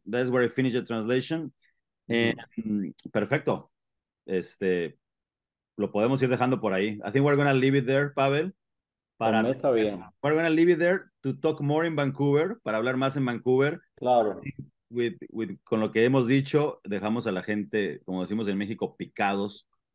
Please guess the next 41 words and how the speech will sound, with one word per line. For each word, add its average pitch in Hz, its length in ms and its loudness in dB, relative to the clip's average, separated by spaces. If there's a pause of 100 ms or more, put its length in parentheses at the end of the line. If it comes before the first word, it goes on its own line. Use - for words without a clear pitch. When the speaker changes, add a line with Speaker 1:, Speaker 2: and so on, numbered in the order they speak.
(100)
Speaker 1:
para 87 180 -6
que 156 120 0
se 135 80 4
Speaker 2:
Mm. - 20 2
Speaker 1:
vengan - 260 -8
a 90 80 -18
ver 92 220 -16 (200)
The 90 100 -6
Padilla 90 540 -2
Affair. 76 360 -10 (160)
Speaker 2:
Perfecto. 101 720 -2 (260)
Speaker 1:
I 147 60 2
think 151 60 4
with 151 100 4
what 131 240 4
we, 123 140 4
with 113 200 0
what 113 200 0
we 139 100 2
said 147 300 0
is 131 160 -4
enough 127 400 -2
to 117 360 0
poke 139 280 2
you, 127 160 -2
enough 113 280 -4
the 117 100 2
audience 113 340 0
to 104 100 -8
come 113 220 0
and 113 120 0
see 117 360 -2 (420)
these 135 280 0
three, 151 200 4 (320)
three 160 200 2
amazing 131 380 2
films, 151 380 -2 (140)
The 135 120 -12
Companion, 160 720 2 (680)
Plain 143 280 4
Lecuona, 139 680 2